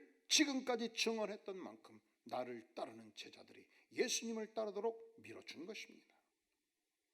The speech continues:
여기서 그치지 않습니다. 그로부터 세례를 받았던 수천 수만의 백성들이 더 이상 세례 요한에게 나아오지 않습니다. 예수 그리스도를 향해서 나아갑니다.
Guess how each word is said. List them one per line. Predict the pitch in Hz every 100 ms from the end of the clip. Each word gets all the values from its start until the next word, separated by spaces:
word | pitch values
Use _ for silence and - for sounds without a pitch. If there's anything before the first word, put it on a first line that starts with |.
| _ _ _ _ _ _ _ _ _ _ _ _ _ _ 131
여기서 | 131 127
그치지 | 123 - - 127
않습니다. | 110 - 110 - - - _ _ _
그로부터 | - 151 143 151 151
세례를 | - 185 156 139
받았던 | 131 131 135 131
수천 | - - - - - - - - - - 311 285
수만의 | - 277 262 247
백성들이 | 240 233 233 220 220 208 - _ - - -
더 | 202
이상 | 196 196
세례 | 202 - 226 208
요한에게 | 196 190 175
나아오지 | 170 156 147
않습니다. | 127 120 123 117 110 - - -
예수 | 185 285 - 294
그리스도를 | 294 262 - 277
향해서 | 262 247 240
나아갑니다. | 226 196 151 120 113